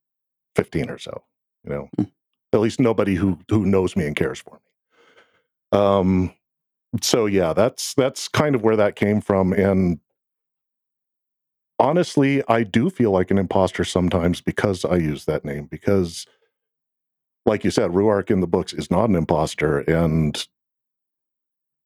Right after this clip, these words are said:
Speaker 1: I feel like an imposter trying to live up to that name sometimes.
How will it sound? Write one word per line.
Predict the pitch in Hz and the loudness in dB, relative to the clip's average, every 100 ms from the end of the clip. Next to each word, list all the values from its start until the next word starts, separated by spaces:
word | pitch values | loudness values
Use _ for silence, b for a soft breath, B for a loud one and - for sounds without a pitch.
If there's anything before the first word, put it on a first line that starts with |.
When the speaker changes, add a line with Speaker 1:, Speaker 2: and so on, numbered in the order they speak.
| _ - | _ 0
Speaker 1:
I | 98 - _ _ _ | 0 0 _ _ _
feel | - 101 101 | 0 2 2
like | 90 90 87 | 2 2 2
an | 92 | 0
imposter | 85 98 90 - 82 | 2 0 0 0 -4
trying | - 95 87 85 80 | 0 0 2 2 0
to | - | 0
live | 85 87 80 | 2 0 0
up | 80 - | -4 -4
to | 92 | -4
that | 69 71 78 | -2 -2 0
name | 80 73 71 | 0 0 -6
sometimes. | - 67 67 - - - | -10 -10 -10 -10 -12 -20